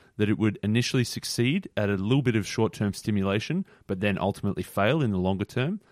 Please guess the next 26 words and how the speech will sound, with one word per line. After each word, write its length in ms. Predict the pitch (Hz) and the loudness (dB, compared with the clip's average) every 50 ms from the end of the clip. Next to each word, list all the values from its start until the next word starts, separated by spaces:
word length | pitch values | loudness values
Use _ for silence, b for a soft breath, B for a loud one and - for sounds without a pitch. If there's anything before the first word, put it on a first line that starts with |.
| b b b b b | b b b b b
And 140 | - 98 | -2 0
then 80 | 104 - | 2 2
there 100 | 208 208 | 2 2
was 100 | 190 92 | 0 0
a 40 | 90 | -4
five 300 | - - 107 110 110 - | -2 2 2 2 2 2
percent 280 | - - - 110 - | -2 -6 -6 -6 -6
chance 540 | - - - 98 95 90 80 101 - - - b b b b b b | -6 -6 -4 -4 -2 -2 -4 -6 -6 -10 -18 b b b b b b
that 100 | - 92 | -4 -2
it 40 | 95 | 0
would 120 | 95 90 | 0 0
save 340 | - - - 113 110 120 110 | -2 0 2 4 4 4 4
the 60 | 104 | 0
economy, 400 | 104 - - - 104 113 139 160 | -4 -4 0 0 0 2 2 2
but 140 | 170 104 98 | 0 0 0
then 160 | 95 104 95 | -2 -2 -2
hyperinflation 920 | - - - - 110 110 104 - 107 95 - - - 120 131 131 - 110 | -4 -8 -4 2 2 2 2 2 -4 -4 -2 0 2 2 2 2 0 0
would 120 | 101 98 92 | -2 -2 -2
take 260 | - 92 92 92 - | -2 -6 -6 -4 -4
over. 320 | 90 87 87 - - - b b b b b b b | -4 -4 -4 -6 -10 -14 b b b b b b b
So 160 | - - 98 | -4 -2 0
Ray 320 | 98 92 113 135 156 156 | 2 4 4 4 4 4
thought, 340 | 151 - - 127 120 113 - _ | 2 2 4 4 4 4 2 _
"Okay, 240 | 107 104 - 101 95 | -4 -2 0 0 0
there's 240 | 92 92 98 90 98 | 2 0 0 0 0
a, 80 | 104 | -4